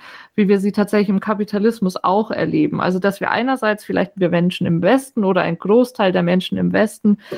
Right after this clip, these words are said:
ähm, von diesem System profitiert. Bei uns sieht alles schön und gut aus. Wir haben Milliardäre, die sich zum Spaß irgendwie ins All schießen können und auf der anderen Seite verhungern täglich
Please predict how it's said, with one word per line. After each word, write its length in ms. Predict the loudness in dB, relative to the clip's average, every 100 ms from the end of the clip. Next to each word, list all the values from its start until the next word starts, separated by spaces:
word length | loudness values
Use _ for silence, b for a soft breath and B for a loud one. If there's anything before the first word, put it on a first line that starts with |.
| B B B
ähm, 440 | 0 2 2 -2 -4 -4
von 200 | -2 0
diesem 220 | 4 2
System 460 | 2 -2 2 2
profitiert. 600 | 2 0 -2 0 2 2 2
Bei 80 | 0
uns 140 | 0
sieht 140 | -2 -2
alles 300 | -2 -2 0
schön 220 | 2 2
und 120 | 2
gut 260 | 4 2 2
aus. 420 | 0 2 0 -4 -6
Wir 180 | -2 0
haben 180 | 2
Milliardäre, 640 | 2 2 2 2 2 2 0
die 180 | 0 0
sich 220 | -2 -2
zum 180 | 0 0
Spaß 420 | 0 0 0 -4
irgendwie 280 | -4 -2 -2
ins 140 | -2
All 260 | 0 0 0
schießen 420 | -2 -4 0 0
können 340 | 2 0 0
und 340 | 0 2 2 0
auf 160 | -2
der 120 | -2
anderen 260 | -2 0 0
Seite 340 | 0 0 0
verhungern 540 | -2 0 2 2 2 0
täglich 720 | 2 0 2 0 0 -4